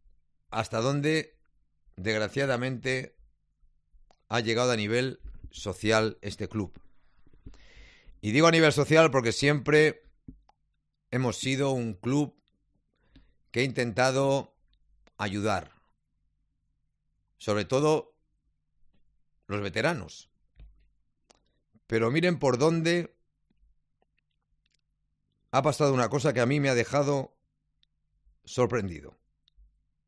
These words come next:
alucinado. Les voy a leer un comunicado de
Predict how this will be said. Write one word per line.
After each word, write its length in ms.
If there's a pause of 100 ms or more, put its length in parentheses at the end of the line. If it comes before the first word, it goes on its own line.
(920)
alucinado. 600 (1040)
Les 200
voy 160
a 80
leer 480 (160)
un 140
comunicado 800 (1120)
de 600